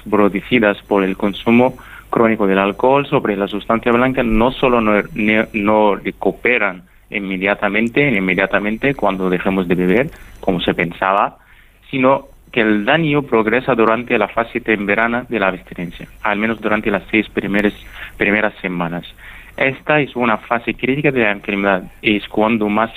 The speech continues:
recaídas se producen. Pero obviamente la abstinencia no es un problema, es el camino para liberarse del alcohol.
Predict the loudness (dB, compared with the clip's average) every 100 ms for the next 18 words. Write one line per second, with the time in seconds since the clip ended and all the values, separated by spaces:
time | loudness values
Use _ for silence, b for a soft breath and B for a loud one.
0 | -4 -2 0 2 2 2 -2 -4 -4 -2
1 | -2 0 -2 -4 -12 B B B B B
2 | B 0 4 4 4 2 2 0 0 0
3 | 0 0 0 2 2 -2 -8 -4 -4 -2
4 | 0 2 0 -2 -6 -4 -2 0 0 0
5 | -2 -4 -2 -4 -2 -2 -2 -2 0 2
6 | 2 0 0 0 0 -2 0 2 2 0
7 | 0